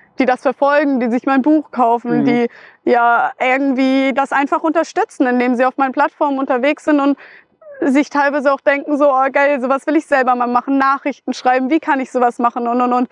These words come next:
Speaker 1: Das ist schon spannend und, äh, d-, das ist auch was, was ich in meinem Kopf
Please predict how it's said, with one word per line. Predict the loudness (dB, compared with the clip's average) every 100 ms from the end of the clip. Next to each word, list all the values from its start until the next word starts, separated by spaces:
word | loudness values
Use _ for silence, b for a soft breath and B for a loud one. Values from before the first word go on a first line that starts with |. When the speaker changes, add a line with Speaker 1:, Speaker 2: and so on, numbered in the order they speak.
| b b
Speaker 1:
Das | -2 -2
ist | -2
schon | -2 -2
spannend | 0 -2 -2 -2
und, | -2 -4 -2
äh, | -2 0 0 -2 -8 _ _ _ _ _ _ -10
d-, | -2 -2 0
das | -2 -2 -16 -20 _ -4
ist | -2 0
auch |
was, | 0 -2
was | -4
ich | -4
in | -2
meinem | -2
Kopf | 0 -2